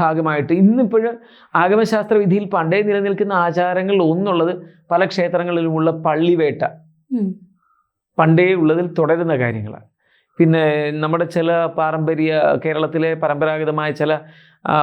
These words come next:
Speaker 1: വാദ്യോപകരണങ്ങൾ പോലും നഷ്ടപ്പെട്ടിട്ടുണ്ട് ആഗമശാസ്ത്രത്തിൻ്റെ വിധികളിൽ നോക്കുമ്പോൾ. അപ്പോൾ അതിൻ്റെ കൂടെയാണ് നമുക്ക് ഈ ഭരണിപ്പാട്ടിനെ കുറിച്ച് പറയേണ്ടി വരുന്നത്.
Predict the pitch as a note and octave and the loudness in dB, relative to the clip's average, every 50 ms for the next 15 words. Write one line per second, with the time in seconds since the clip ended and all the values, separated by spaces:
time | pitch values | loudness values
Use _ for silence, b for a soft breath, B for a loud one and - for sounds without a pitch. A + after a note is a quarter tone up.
0 | C#3 C#3 D3 D#3 D#3 D#3 F3 F3+ E3 E3 E3 D#3 D#3+ D#3+ D#3 D#3 D3+ D3+ D3+ C#3+ | 2 0 0 0 2 2 2 2 2 2 0 0 -2 -2 -2 -2 -2 -2 -4 -4
1 | C#3+ C3+ A#2+ - - B2 B2+ A#2+ A#2 A2 A2 G#2+ G#2+ - - _ _ - C3+ C3+ | -4 -6 -6 -6 -6 -6 -6 -6 -6 -8 -10 -12 -12 -14 -16 _ _ -6 -4 -4
2 | C3+ C3 C3+ C3+ B2+ - C#3 C3 A#2+ A#2+ - C3 B2+ C3 C3+ B2+ B2+ B2 B2+ B2 | -2 -4 -4 -6 -6 -6 -6 -6 -6 -4 -4 -6 -6 -6 -8 -10 -8 -8 -8 -8
3 | A#2+ A#2+ B2 B2+ C3 C#3+ C#3+ C3+ B2 A2 B2 A#2+ A2 - B2+ - - _ _ _ | -8 -8 -8 -8 -8 -8 -8 -8 -8 -8 -10 -12 -14 -14 -16 -18 -20 _ _ _
4 | _ _ _ _ _ _ - - _ _ _ _ _ _ - - A3+ A3 A3+ A3+ | _ _ _ _ _ _ -20 -20 _ _ _ _ _ _ -2 0 0 2 2 2
5 | A3 A#3 A#3+ - F#3 E3+ D#3+ F#3+ A#3 A#3 A#3+ G3 D#3 D#3 D#3+ E3 E3+ D#3+ D3+ D3 | 2 2 2 2 0 0 0 0 2 2 0 0 2 2 0 2 2 0 -2 -2
6 | E3 F3+ E3 D3+ D3 C#3+ - D3 D3 C#3 C3 C#3 C#3 C#3 D3 D3 B2+ C3 B2 A2+ | -2 -2 -4 -4 -4 -4 -4 -4 -4 -4 -2 -2 -2 -2 -2 -2 -4 -4 -4 -6
7 | A#2+ A#2 A#2+ A#2 B2 B2+ B2+ D3 F3 E3+ C3+ C3 B2 A2+ A2 A2 - - - - | -6 -10 -10 -8 -8 -10 -8 -6 -2 -2 -2 0 -2 -4 -6 -8 -10 -12 -14 -18
8 | _ | _